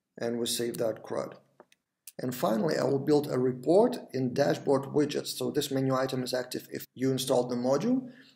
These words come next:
So we add new dashboard widget, line chart,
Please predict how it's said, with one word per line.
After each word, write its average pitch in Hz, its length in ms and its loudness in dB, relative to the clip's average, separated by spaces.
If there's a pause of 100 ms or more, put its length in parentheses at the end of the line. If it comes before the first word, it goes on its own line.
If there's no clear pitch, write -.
(140)
So - 180 -2
we 127 160 2
add 127 160 2
new 131 220 0
dashboard 127 460 0
widget, 240 440 -2 (320)
line 131 460 2
chart, 131 480 2